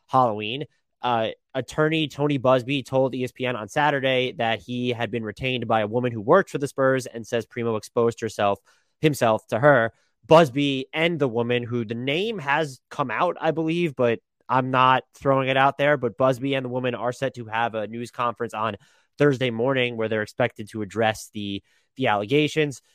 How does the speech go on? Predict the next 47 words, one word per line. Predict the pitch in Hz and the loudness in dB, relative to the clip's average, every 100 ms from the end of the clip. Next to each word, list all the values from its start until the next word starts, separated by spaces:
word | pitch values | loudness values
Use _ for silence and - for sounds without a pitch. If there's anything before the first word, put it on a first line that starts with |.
| _ | _
Um, | 107 117 104 | -8 -6 -2
for | 131 | 0
anyone | 131 | 0
who's | 127 | 2
not | 127 | 0
familiar | - 123 127 123 | 0 0 0 0
with | 127 | -2
Tony | - 127 117 | -2 -2 0
Buzbee, | 127 117 127 123 | 0 2 -2 -4
E | 120 | -4
S | - | -4
P | 117 | -4
N | 107 | -4
noted | 107 107 95 | -2 -4 -4
that | 104 95 | -4 -4
he | _ 113 107 107 - _ | _ -8 -6 -6 -6 _
represented | 131 131 113 117 110 | -2 -2 0 -2 2
multiple | 117 127 117 113 | 0 2 0 0
women | 117 117 | -2 -2
in | 107 | -4
the | 104 | -6
sexual | - 117 120 113 | -6 -6 -6 -8
misconduct | 98 - 123 117 110 - | -10 -8 -6 -4 -6 -2
lawsuits | 107 104 110 98 | -2 -2 -6 -10
against | 98 101 95 - | -8 -8 -6 -4
the | 95 92 _ _ _ | -4 -4 _ _ _
Cleveland | - 131 120 107 | -2 0 0 0
Browns | 110 107 107 - - | 0 0 -2 -8 -8
and, | 104 95 90 - | -6 -6 -8 -10
uh, | 101 101 | -8 -6
Deshaun | 113 107 113 101 95 - _ _ - | -8 -4 0 2 0 -8 _ _ 8
Watson. | 143 170 - 123 117 - _ _ _ _ _ _ 156 | 10 10 6 -4 -4 -12 _ _ _ _ _ _ 2
This | 185 190 - | 6 6 4
topic | - 170 185 233 - - | -2 4 6 4 2 0
is | 151 143 120 - _ _ _ _ - | 4 4 2 -8 _ _ _ _ -10
all | - 196 240 | 0 4 6
sorts | - 180 175 165 | 6 6 6 4
of | 135 | 2
tough, | - 139 135 - - | 2 6 6 4 -4
and | 147 135 127 | -4 -2 -2
you | |
knew | 139 175 | 0 2
something | 175 156 143 | 2 0 0
was | 135 | 0
wrong | 131 127 123 117 | 2 2 2 0
the | 113 | 0
moment | 117 123 131 123 | 2 2 0 -2